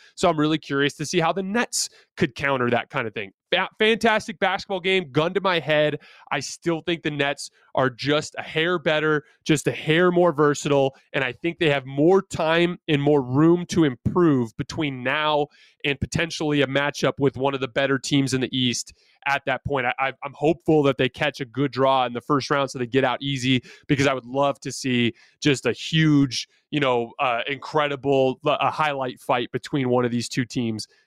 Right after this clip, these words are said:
at the end of the day. For those of you who are just joining us, this is Hoops Tonight, presented by FanDuel here at The Volume. I wanted to move on to the Lakers for a minute.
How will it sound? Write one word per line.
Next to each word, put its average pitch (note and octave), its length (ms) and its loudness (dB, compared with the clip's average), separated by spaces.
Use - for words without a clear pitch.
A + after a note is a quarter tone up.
at B2+ 140 -4
the C3 80 -8
end A#2 100 -6
of A2 40 -10
the A2 60 -12
day. G#2+ 160 -4
For D#3+ 100 -2
those F#3 160 2
of F#3+ 80 0
you F#3+ 80 4
who F3 60 6
are D3+ 40 2
just D3 180 -2
joining D#3 300 2
us, C3+ 120 0
this D3+ 140 -4
is C3+ 100 -8
Hoops - 240 -2
Tonight, C#3 340 -2
presented C#3+ 300 0
by C3 140 0
FanDuel C#3+ 480 2
here C#3+ 260 2
at C#3 160 -4
The C3 80 -8
Volume. B2+ 380 2
I C#3+ 60 2
wanted A3 240 0
to A3+ 60 0
move D#3+ 220 2
on D3+ 320 0
to G3 100 2
the F#3 60 2
Lakers G#3 360 0
for B2 140 -4
a A2+ 40 -2
minute. G#2 260 -6